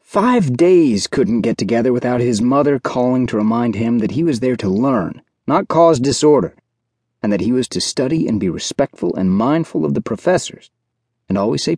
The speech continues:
please and thank you and sir and ma'am. You'll be amazed. Louis routinely received the same directives in person. His family lived in the Richmond district of the city,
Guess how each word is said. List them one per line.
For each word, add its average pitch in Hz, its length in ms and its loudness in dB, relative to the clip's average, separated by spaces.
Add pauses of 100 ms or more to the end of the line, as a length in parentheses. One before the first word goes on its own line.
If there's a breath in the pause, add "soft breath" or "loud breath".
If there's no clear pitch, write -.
please 160 400 0
and 180 160 -2
thank 127 300 -2
you 175 160 0
and 101 120 -2
sir 156 360 2
and 156 200 -2
ma'am. 101 300 -2 (840)
You'll 113 120 -2
be 120 180 0
amazed. 117 800 -4 (1160)
Louis 160 400 2
routinely 120 440 0
received 117 440 0
the 226 80 2
same 226 400 0
directives 113 680 0
in 214 240 0
person. - 460 -2 (800)
His 277 200 2
family 151 440 2
lived 156 340 2
in 156 140 0
the 139 80 2
Richmond 117 520 0
district 110 460 -2
of 127 340 0
the 139 200 2
city, - 400 -2